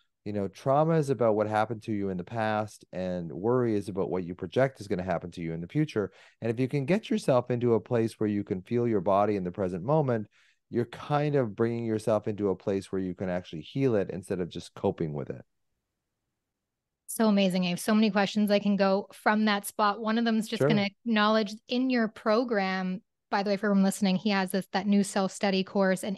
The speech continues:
Speaker 2: in there you have sort of, I think it's eleven quick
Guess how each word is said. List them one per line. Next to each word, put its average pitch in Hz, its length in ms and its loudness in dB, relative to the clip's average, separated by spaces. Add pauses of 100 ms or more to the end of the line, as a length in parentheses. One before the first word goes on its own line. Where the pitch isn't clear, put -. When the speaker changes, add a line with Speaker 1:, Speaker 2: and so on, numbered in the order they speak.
Speaker 2:
in 226 180 6
there 202 240 4
you 196 180 -2
have 190 380 -2
sort 196 240 -2
of, 185 100 -2
I 180 80 -4
think 214 200 -2
it's 202 120 -6
eleven 202 680 -2 (220)
quick - 480 0